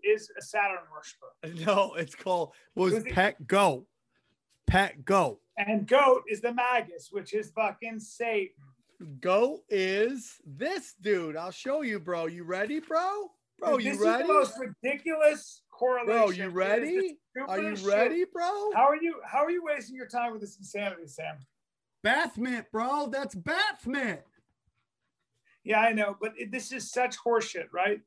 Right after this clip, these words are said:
Speaker 1: You know this.
Speaker 2: What
Speaker 1: This
Speaker 2: do
Speaker 1: guy
Speaker 2: you
Speaker 1: who wrote this book is a fucking wackadoodle.
Speaker 2: <laughs>
Speaker 1: And you can't, I don't want you reading this book
Speaker 2: Brian,
Speaker 1: anymore 'cause it
Speaker 2: Brian,
Speaker 1: makes no sense.
Speaker 2: Brian,
Speaker 1: Sam,
Speaker 2: Brian.
Speaker 1: nobody just said, the people that, that caused nine eleven were Islamic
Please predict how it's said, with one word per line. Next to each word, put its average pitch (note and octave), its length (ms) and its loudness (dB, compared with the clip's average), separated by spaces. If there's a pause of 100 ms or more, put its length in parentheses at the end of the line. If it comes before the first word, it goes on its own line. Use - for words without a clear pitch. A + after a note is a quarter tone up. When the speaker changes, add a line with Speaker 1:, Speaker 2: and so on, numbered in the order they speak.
Speaker 1:
You G3 140 -8
know G3+ 200 -4
this. - 320 -18 (580)
Speaker 2:
What G#3 120 4
Speaker 1:
This A#3+ 80 6
Speaker 2:
do A#3+ 60 0
Speaker 1:
guy C#4+ 140 8
Speaker 2:
you C#4 100 10
Speaker 1:
who C4 60 6
wrote C4 140 6
this A3+ 160 -14
book B3 240 0
is G#3+ 80 -14
a G3+ 80 -4
fucking A3+ 460 -6 (220)
wackadoodle. G3+ 680 -2 (320)
Speaker 2:
<laughs> E3 100 -6 (1400)
Speaker 1:
And G#3 160 -4
you C4 100 -2
can't, - 300 2
I A#3 100 4
don't C4+ 80 -2
want D4 140 -2
you C#4 100 -10
reading C4 180 -6
this D4 100 4
book B3+ 100 2
Speaker 2:
Brian, G3+ 160 2
Speaker 1:
anymore A3+ 280 -6
'cause G#3 140 -4
it A#3 60 -2
Speaker 2:
Brian, A#3 400 4
Speaker 1:
makes G#3+ 180 -8
no G#3+ 80 0
sense. - 280 -8 (180)
Speaker 2:
Brian, B3+ 580 6 (380)
Speaker 1:
Sam, C4 160 4
Speaker 2:
Brian. A#3+ 240 6
Speaker 1:
nobody F3+ 180 4
just - 220 -16
said, A#3+ 240 -6
the B3+ 80 -2
people D#4+ 260 -2
that, D4 220 4
that A#3 200 2
caused A#3+ 280 4
nine A#3+ 180 0
eleven A3+ 380 -2 (300)
were A3+ 300 -2
Islamic B3 540 0